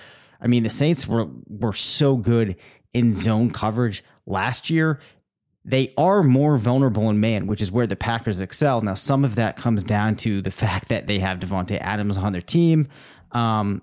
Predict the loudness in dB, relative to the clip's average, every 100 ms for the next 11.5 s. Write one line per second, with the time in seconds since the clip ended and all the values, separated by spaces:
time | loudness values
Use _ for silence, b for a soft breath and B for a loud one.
0 | -2 0 0 0 -2 -2 -2 -2 -2 -2
1 | -2 -2 -2 -2 -2 -2 0 0 0 0
2 | -2 -4 -4 -4 -6 -4 -2 -4 -4 0
3 | 2 2 2 -2 -4 -4 -2 -4 -4 -2
4 | -2 -2 -2 -2 -2 -2 0 -2 -2 -4
5 | -6 -4 0 2 2 0 0 -2 -2 -2
6 | -4 -2 -6 -6 -12 B B B -6 -2
7 | 0 -2 -4 -12 b b b 0 0 -2
8 | -2 -2 -4 -4 -4 0 0 0 -2 0
9 | 0 0 -2 -2 -2 -2 0 0 0 0
10 | -2 -2 0 0 0 0 0 -2 -4 -8
11 | -8 -2 0 0